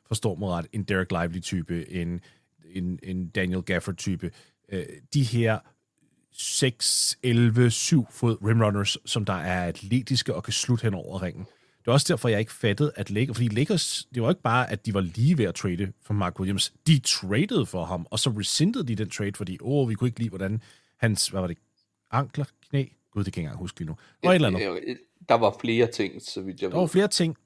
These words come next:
Speaker 1: men alligevel så sidder jeg sådan og tænker, prøv at høre, hvis det koster jer Dalton Connect, jeg mener, herregud, altså.
Speaker 2: Ja, fordi pro-, øh, øh, det er jo så en, en helt anden, øh,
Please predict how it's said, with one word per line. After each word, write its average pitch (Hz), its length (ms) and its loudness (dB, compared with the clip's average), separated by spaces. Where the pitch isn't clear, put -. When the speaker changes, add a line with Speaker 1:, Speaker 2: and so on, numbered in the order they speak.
Speaker 1:
men 175 240 4
alligevel 185 420 2
så - 140 -2
sidder 165 220 2
jeg 135 140 4
sådan 170 140 0
og 139 80 0
tænker, 131 240 2
prøv 139 160 0
at 127 40 6
høre, 117 100 2
hvis 110 140 -4
det - 160 -4
koster 175 320 2
jer 185 40 0
Dalton 123 400 0
Connect, 87 520 -6
jeg 143 100 4
mener, 135 160 8
herregud, 107 520 2
altså. 117 240 4
Speaker 2:
Ja, 147 140 12
fordi 156 220 2
pro-, 160 260 -4
øh, 156 120 2
øh, 160 80 0
det 175 100 -2
er 190 40 8
jo 185 140 10
så 180 180 12
en, 165 120 8
en 165 440 8
helt 180 220 6
anden, 139 420 8
øh, 127 480 -2